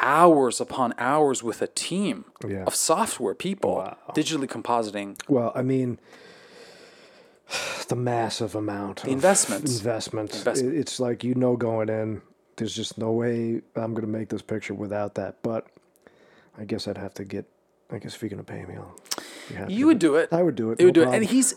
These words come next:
Speaker 1: you know,
Speaker 2: <laughs>
Speaker 1: Denis Villeneuve's a great director
Speaker 2: He's
Speaker 1: because
Speaker 2: a
Speaker 1: he's,
Speaker 2: fantastic
Speaker 1: he's the
Speaker 2: director.
Speaker 1: heart in a massive machine.
Speaker 2: Yeah.
Speaker 1: At the end of the day, the machine has to have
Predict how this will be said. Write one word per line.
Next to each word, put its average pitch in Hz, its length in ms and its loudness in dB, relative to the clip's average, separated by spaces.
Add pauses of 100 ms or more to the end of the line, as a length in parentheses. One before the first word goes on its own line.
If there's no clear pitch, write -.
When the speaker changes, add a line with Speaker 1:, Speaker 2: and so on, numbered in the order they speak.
Speaker 1:
you 202 80 6
know, 208 160 10
Speaker 2:
<laughs> 196 180 8
Speaker 1:
Denis 196 220 8
Villeneuve's 196 300 6
a 160 60 2
great 151 220 4
director 160 320 4
Speaker 2:
He's 131 100 0
Speaker 1:
because 127 200 4
Speaker 2:
a 120 40 -2
Speaker 1:
he's, 117 220 0
Speaker 2:
fantastic 127 300 0
Speaker 1:
he's 131 120 -2
the 95 80 -2
Speaker 2:
director. 127 160 2
Speaker 1:
heart - 680 4 (500)
in 127 160 0
a 113 60 -2
massive 113 640 -2
machine. 110 500 -8
Speaker 2:
Yeah. 101 200 0 (240)
Speaker 1:
At - 120 -20
the 139 120 -2
end 143 200 0
of 127 120 -2
the 120 100 -2
day, 113 460 -2 (1000)
the 131 80 -2
machine 135 600 -2
has - 380 -4
to - 80 -6
have - 440 -4